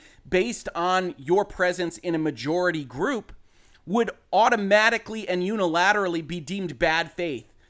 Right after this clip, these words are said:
by a Reddit administrator of that kind of conceptual thought.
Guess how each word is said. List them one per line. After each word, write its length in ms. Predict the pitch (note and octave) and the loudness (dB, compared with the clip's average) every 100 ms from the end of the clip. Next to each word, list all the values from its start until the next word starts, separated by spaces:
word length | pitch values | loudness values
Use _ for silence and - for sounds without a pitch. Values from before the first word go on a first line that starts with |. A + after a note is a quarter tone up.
| _ | _
by 140 | - D3 | 2 2
a 60 | |
Reddit 280 | C3 D#3 D#3+ | 4 0 0
administrator 680 | D3 D3+ D#3 - D3+ C#3 C#3 | -4 -4 -4 -4 -4 -4 -2
of 180 | D3 C#3 | -2 0
that 220 | C#3+ C3 | -2 -4
kind 240 | - C3+ B2+ | -6 -8 -8
of 100 | - | -10
conceptual 680 | B2+ - C3+ - - B2 | -10 -6 -6 -8 -12 -12
thought. 460 | A2+ - B2 - | -10 -6 -6 -8